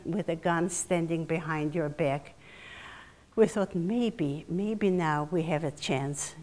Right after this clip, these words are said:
Yeah, we thought the partisans would help us.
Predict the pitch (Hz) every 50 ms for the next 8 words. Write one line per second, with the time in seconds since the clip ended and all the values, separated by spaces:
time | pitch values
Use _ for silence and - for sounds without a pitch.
0 | 170 - 151 160 139 - - - - 151 175 185 180 - 175 160 165 160 185 170
1 | - - - 147 156 151 - 156 156 - 170 160 - - 175 175 - 180 214 196
2 | 202 208 - - 131 139 - - -